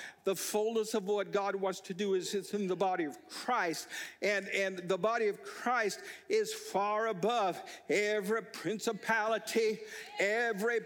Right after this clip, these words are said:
power, every might. And the only reason why some don't get healed and others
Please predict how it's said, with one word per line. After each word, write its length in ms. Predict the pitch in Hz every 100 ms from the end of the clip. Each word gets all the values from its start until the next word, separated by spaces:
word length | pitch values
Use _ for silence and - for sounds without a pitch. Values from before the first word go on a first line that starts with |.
| - - -
power, 760 | - 233 226 220 226 233 214 - - - -
every 840 | 196 208 214 233 233 208 196 247 226
might. 800 | 196 170 208 240 233 247 - - - - - - - - - - - - - - 233 - - - - -
And 120 | 139
the 120 | 165
only 240 | 190 247
reason 400 | 240 233 170 190
why 240 | 185 170 190
some 400 | - 180 180 180
don't 200 | 175 156
get 140 | 151
healed 300 | 135 165 151
and 120 | 147
others 300 | 143 131 120